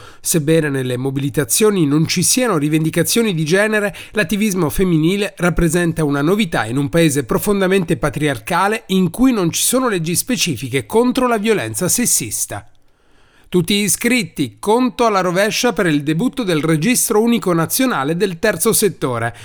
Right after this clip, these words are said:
Salvo imprevisti, domani la conferenza Stato-Regioni dovrebbe dare il via libera al decreto ministeriale che disegna le modalità di iscrizione degli enti e di tenuta del registro.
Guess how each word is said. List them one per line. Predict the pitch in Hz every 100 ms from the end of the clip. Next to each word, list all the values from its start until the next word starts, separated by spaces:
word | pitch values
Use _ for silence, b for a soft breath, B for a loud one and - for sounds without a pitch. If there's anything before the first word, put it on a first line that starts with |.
| B
Salvo | - 190 165 156
imprevisti, | 139 165 220 233 - 240 190
domani | 147 143 151 180 220
la | 160
conferenza | - 147 143 160 170 - 139
Stato-Regioni | - 226 190 196 170 247 240
dovrebbe | 156 175 170
dare | 160 175 175
il | 147
via | 190
libera | 220 220 202 185
al | 170
decreto | 165 - 214 175
ministeriale | 185 190 - 262 233 117 117
che | - 185
disegna | 175 160 226 208
le | 165
modalità | 151 160 160 160 202
di | 165 170
iscrizione | - 180 165 233 214
degli | 180 170
enti | 220 247 - 277
e | 165
di | 143
tenuta | - 233 160 175
del | 175 170
registro. | 165 170 175 160 - 165